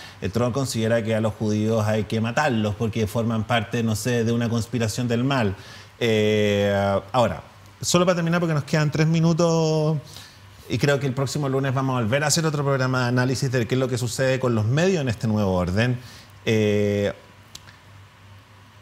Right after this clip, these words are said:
el avisaje publicitario subió para los medios de comunicación, el avisaje publicitario va a seguir subiendo en esta campaña,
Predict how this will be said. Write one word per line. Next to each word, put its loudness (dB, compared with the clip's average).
el 2
avisaje 2
publicitario 2
subió 0
para 0
los 0
medios 0
de 0
comunicación, -2
el -2
avisaje 0
publicitario -2
va 2
a -2
seguir 0
subiendo -2
en 2
esta 0
campaña, 0